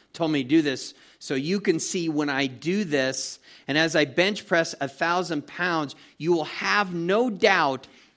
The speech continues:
it was the Lord. Because you could look at me and you'd think, "Okay, three, four hundred pounds, sure." Um, but thousand, yeah, that's gotta be God.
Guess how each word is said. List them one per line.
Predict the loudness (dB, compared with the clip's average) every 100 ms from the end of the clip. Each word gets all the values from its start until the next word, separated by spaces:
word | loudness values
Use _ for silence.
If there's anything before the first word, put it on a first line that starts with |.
| -2
it | 0
was | 2 4 4 0 -10
the | -8 -6
Lord. | -6 -6 -8 -10 -14 -18 -20 -20 _ -20 _ _ _ _ _ _ _ _ _ _ _ _ _ _ _
Because | -6 6 6 6
you | 2
could | 2 6
look | 6 4
at |
me | 2 2
and | 4
you'd | 2
think, | 4 2 0 -6
"Okay, | -4 2 0
three, | 2 -2 -2
four | -4 -4
hundred | -4 -4
pounds, | -6 -6
sure." | -14 -18 _ _ _ -10
Um, | -2 0 2
but | 2 2 0 -8 -16 -16 -16 -16 -16 -16 -16 -16 -16 -16 -14
thousand, | -2 4 6 6 4 4 2 -2 -6 -18 -20 -20 -20 -20 -20 -20 -20 -20 -10
yeah, | -6 -2 -2
that's | -4
gotta | -10 -10
be |
God. | -12 -14